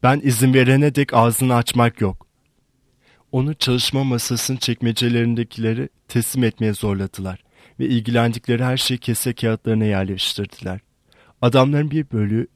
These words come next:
evde arama tarama yaparken öbür bölüğü pencereden dışarı kitap atmayı sürdürüyordu. Oturup ayaklarını eşyanın üstüne dayıyor, senatörün İskoç viskisini şişeden içiyorlardı.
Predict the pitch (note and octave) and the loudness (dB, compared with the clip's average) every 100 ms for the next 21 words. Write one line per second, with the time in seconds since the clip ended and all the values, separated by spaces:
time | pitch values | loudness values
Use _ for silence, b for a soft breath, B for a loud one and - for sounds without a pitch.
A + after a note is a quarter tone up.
0 | - A#2 A#2 C3 A#2+ A#2+ B2+ B2+ A#2 A#2+ | -2 0 0 0 0 0 -4 -2 -2 0
1 | A#2 C3 C3 - G#2+ G#2 - A2 B2 B2 | -2 -4 -6 -6 -6 -6 -6 -2 0 0
2 | A2+ A2 A#2+ - A#2 G#2+ A#2 A2 A#2 A#2 | 0 0 0 0 0 0 -2 0 -2 -2
3 | - B2 A#2 - - A#2 A2 - A2+ A2 | -2 -2 -4 -6 -6 -2 -4 -2 -4 -4
4 | - A2 G2 G#2+ G#2 F#2+ F#2 - - _ | -4 -6 -4 -6 -4 -4 -6 -12 -18 _
5 | _ _ _ _ _ b b b - B2 | _ _ _ _ _ b b b -8 -4
6 | D#3 E3 A#2+ A#2+ B2+ C3+ C3+ C3 - B2 | -4 -2 2 2 2 -2 0 0 0 0
7 | B2+ A2+ - B2+ A#2 G#2 G2+ G2 - b | 0 -2 -2 -2 0 0 0 -4 -10 b
8 | b - B2+ A#2+ C3 D3 B2+ - C3+ - | b -2 -2 2 0 0 -6 -2 -4 -4
9 | A2 A2 - A2 - A#2+ - - - A2 | -6 -6 -6 -8 -4 -4 -4 -2 -2 0
10 | A2+ G#2+ - G2+ G2 F#2+ F#2+ F#2 | 0 -2 -2 -2 -2 -4 -6 -8